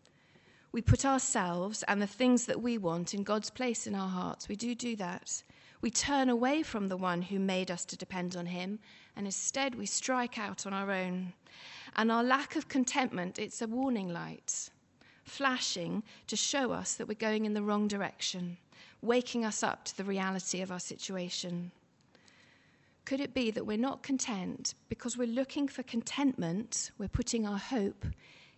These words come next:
in the wrong place? Listen to what David says, "O Israel, O my people, O precious child that I've called by name,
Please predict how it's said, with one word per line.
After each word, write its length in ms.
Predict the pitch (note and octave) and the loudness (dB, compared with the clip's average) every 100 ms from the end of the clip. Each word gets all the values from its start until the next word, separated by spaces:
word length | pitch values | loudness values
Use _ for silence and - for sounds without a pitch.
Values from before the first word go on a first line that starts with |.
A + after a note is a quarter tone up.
| _ | _
in 180 | G#3+ G#3+ | 0 2
the 60 | G3 | 2
wrong 340 | G3+ G3+ G3+ | 0 0 0
place? 760 | G3 F#3+ F3 F3+ - - - - _ _ _ _ _ - _ _ - _ _ _ _ _ _ _ _ _ _ _ _ _ - - | -4 -6 -8 -6 -4 -2 -4 -10 _ _ _ _ _ -20 _ _ -20 _ _ _ _ _ _ _ _ _ _ _ _ _ -20 -10
Listen 240 | G3+ - G#3 | -8 -6 -4
to 80 | |
what 160 | F#3+ - | -4 -4
David 300 | F#3 F3+ F3 | -2 -2 -4
says, 500 | - E3+ E3+ - - | -4 -4 -4 -4 -4
"O 140 | A3 A#3+ | 0 2
Israel, 600 | A3 G3 F3+ F3 F#3 G3 - - - _ _ - | 2 0 0 0 -2 -6 -12 -20 -20 _ _ -2
O 80 | G3+ | 0
my 200 | G#3 A3 | 2 0
people, 600 | - G#3+ - F#3 F#3 F3+ _ _ _ _ _ _ _ _ _ _ _ _ _ - | 0 -2 -2 -4 -4 -8 _ _ _ _ _ _ _ _ _ _ _ _ _ -8
O 120 | A3 | -6
precious 500 | F#3+ - A3 - A3 | 0 2 2 0 -2
child 400 | - A#3 F#3+ F3+ | 0 2 2 2
that 100 | - | 0
I've 180 | F#3 F#3 | -2 -2
called 380 | - G#3+ G#3+ G3+ | -2 0 0 -2
by 160 | G3 G3 | -4 -2
name, 520 | G3 F3+ E3 F#3 | -2 -4 -6 -6